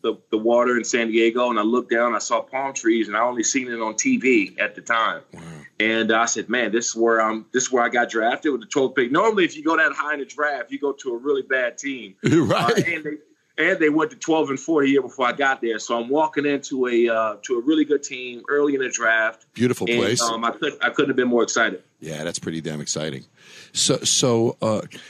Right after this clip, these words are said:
Speaker 2: what I find interesting about your career is you have had some tough luck.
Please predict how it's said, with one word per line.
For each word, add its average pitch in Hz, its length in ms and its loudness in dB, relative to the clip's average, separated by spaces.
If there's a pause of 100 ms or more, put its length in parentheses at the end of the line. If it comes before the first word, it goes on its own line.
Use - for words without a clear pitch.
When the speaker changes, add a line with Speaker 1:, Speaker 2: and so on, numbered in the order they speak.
(140)
Speaker 2:
what 160 160 2
I 165 120 2
find 277 440 0
interesting 98 540 0
about 98 380 -2
your 95 180 0
career 87 680 -2
is 78 400 -6
you 120 300 4
have 107 260 -2
had 98 280 -2
some 82 180 -2
tough - 300 -6
luck. - 280 -8